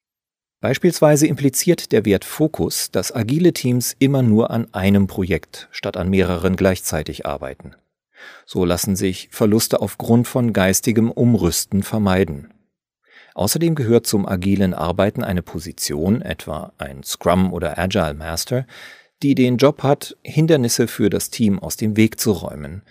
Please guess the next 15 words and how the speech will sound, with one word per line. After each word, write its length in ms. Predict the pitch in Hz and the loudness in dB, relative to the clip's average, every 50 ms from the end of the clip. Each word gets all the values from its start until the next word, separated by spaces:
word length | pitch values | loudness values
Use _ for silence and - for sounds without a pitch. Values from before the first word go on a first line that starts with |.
| - - - - _ _ | -20 -20 -20 -20 _ _
die 120 | - 95 87 | -4 -2 0
der 240 | - 80 80 80 | 0 0 -2 -2
Fokussierung 720 | - - - - - 90 - - 123 110 104 - 101 101 104 | -4 -8 -8 -8 -6 -6 -2 2 4 4 4 4 2 0 0
im 180 | - 117 101 | -2 0 2
Weg 220 | 113 113 113 - - | 4 4 4 2 0
stehen 320 | - - 82 73 71 71 | -4 -4 -4 -4 -6 -10
könnten. 440 | - - 73 71 - _ - 71 71 _ _ _ _ _ _ _ _ _ _ _ _ _ _ _ _ _ - | -10 -10 -10 -10 -12 _ -18 -20 -20 _ _ _ _ _ _ _ _ _ _ _ _ _ _ _ _ _ -2
Der 240 | - 92 90 90 - | 0 0 0 0 0
agile 380 | 98 95 101 139 170 185 175 120 | -4 -2 -2 2 2 4 4 4
Wertfokus 640 | 110 101 - - - - 85 - - 120 113 - - | 4 2 2 0 -4 -6 -6 -2 -2 -2 -2 -2 -4
unterstützt 760 | - 110 - 113 - - - 135 131 - - - - - | -2 -2 0 -2 0 2 4 4 4 2 -2 -8 -6 -6
Menschen 380 | 90 82 80 90 101 - - 113 | -4 -4 -4 -4 -4 -4 -6 -4
insofern 540 | 104 127 120 123 131 117 - 120 113 120 - | -2 0 2 2 2 2 0 -2 -2 -2 -2
auch 140 | - 101 - | -6 -8 -6
darin, 480 | - - 82 87 92 107 117 120 131 | -6 -4 -4 0 2 2 2 2 2